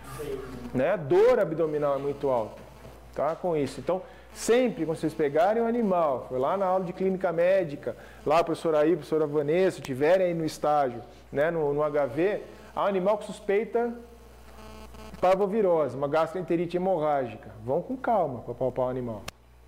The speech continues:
Se você grudar, não, segura ele aqui, você faz assim no abdômen, vai ver.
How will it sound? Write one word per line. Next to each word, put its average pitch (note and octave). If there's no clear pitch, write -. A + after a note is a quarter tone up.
Se C3+
você -
grudar, F#3
não, B3+
segura C4+
ele B3+
aqui, F3+
você D#3
faz E3
assim E3
no E3
abdômen, C#3+
vai D3
ver. C#3